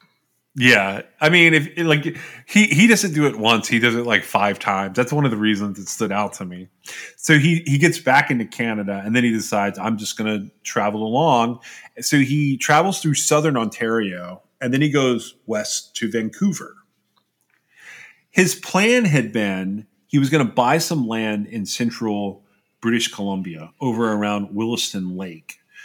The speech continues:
So when he was in B C, he saw ads for this property, but then when he visited the area,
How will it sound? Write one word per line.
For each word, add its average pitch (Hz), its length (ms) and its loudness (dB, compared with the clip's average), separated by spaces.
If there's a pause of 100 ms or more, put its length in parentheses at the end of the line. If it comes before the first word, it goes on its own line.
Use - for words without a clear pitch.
(260)
So 123 280 2
when 120 160 2
he 120 60 4
was 117 200 0
in 151 160 2
B 113 180 -2
C, 101 600 -4
he 131 160 -2
saw 170 400 2
ads 120 500 0
for 104 120 -10
this 90 120 -12
property, 117 800 -8 (1200)
but 117 220 -4
then 117 440 4 (360)
when 117 140 2
he 113 60 4
visited 139 440 2
the 110 240 -4
area, 95 500 -4